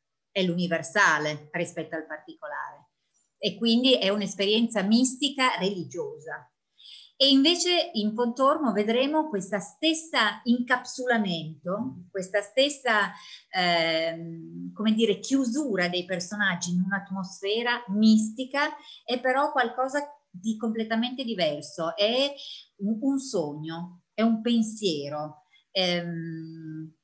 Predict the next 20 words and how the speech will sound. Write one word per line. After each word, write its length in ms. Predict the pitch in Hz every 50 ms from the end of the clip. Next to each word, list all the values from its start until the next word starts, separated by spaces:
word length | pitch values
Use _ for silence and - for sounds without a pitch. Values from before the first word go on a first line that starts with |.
| _ - - _
è, 1000 | - - 220 220 226 233 233 226 214 220 220 214 214 208 202 202 202 202 196 180 -
sì, 400 | _ - - 285 220 147 - _ -
un 160 | 233 262 254
sogno 440 | 254 - - 180 156 151 147 147 147
direi, 420 | 147 160 160 156 151 151 151 170
un'atmosfera 760 | 180 202 202 202 202 208 233 226 220 220 262 262 247 - - 220
onirica. 800 | 220 220 214 190 175 160 151 151 160 156 - _ - 165 160 - _ _ _ _ _ _ _ _ _ _ _
E 80 | - 190
in 100 | 185 180
questo 240 | 180 226 220 233 220
senso 380 | - 226 233 240 240 208 180
quindi 420 | - 208 202 208 220 202 170 160 156
è 380 | - 170 165 160 156 156 156 -
profondamente 720 | 175 180 175 - 180 170 160 156 165 175 202 214 - 175
diverso 680 | 156 160 156 156 151 151 147 - - - 160 151 156 151
ed 80 | 156 151
è 100 | 165 165
molto, 380 | 160 160 165 165 - 190 175 185 175
molto 300 | 160 156 156 156 - 170
moderno, 800 | 160 160 151 185 180 175 165 160 170 160 156 156 156 - _